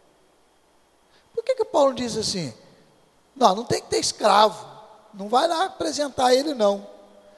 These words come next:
Porque ele, de certa forma, respeitava essa mudança cultural, e entendia que no tempo próprio Deus ia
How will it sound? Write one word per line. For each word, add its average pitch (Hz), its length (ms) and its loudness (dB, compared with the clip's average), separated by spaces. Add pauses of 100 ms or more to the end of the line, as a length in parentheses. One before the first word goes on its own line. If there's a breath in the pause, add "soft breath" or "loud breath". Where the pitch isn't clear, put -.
(200 soft breath)
Porque 349 260 -6
ele, 202 500 0
de - 320 -20
certa 165 380 -2
forma, 208 600 -2 (580)
respeitava 190 1000 2 (380 loud breath)
essa 202 240 -6
mudança 208 760 2
cultural, 185 920 -2 (1000)
e 156 120 -6
entendia 208 720 0
que 220 160 -8
no 202 100 -8
tempo 262 460 -4
próprio 208 640 2
Deus 202 440 0
ia 196 340 -4